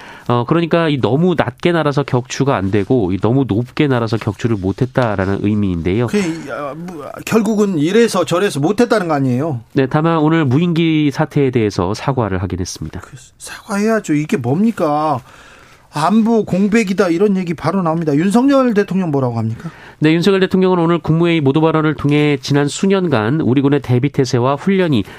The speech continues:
Speaker 1: 이 대단히 부족했음을 보여준다라면서, 어, 더 강도 높은 대비태세와 훈련이 필요하다는 것을 여실히 확인해준 사건이다라고 밝혔습니다.
Speaker 2: 알겠습니다. 이제 윤석열 정부 취임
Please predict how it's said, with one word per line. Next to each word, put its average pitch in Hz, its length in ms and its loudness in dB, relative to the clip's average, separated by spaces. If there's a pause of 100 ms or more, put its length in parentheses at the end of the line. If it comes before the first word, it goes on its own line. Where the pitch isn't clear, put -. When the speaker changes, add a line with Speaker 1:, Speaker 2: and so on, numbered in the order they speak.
(100)
Speaker 1:
이 107 80 0
대단히 135 360 2
부족했음을 131 640 0
보여준다라면서, 117 920 0 (360)
어, 113 120 -2
더 131 100 -2
강도 147 260 2
높은 151 200 0
대비태세와 131 560 0
훈련이 175 340 0
필요하다는 151 540 0
것을 139 320 0 (260)
여실히 123 360 0
확인해준 156 460 0
사건이다라고 87 680 -4
밝혔습니다. 82 600 -6
Speaker 2:
알겠습니다. 117 640 -10 (1300)
이제 139 200 -2
윤석열 156 460 2
정부 139 280 -2 (100)
취임 170 400 -4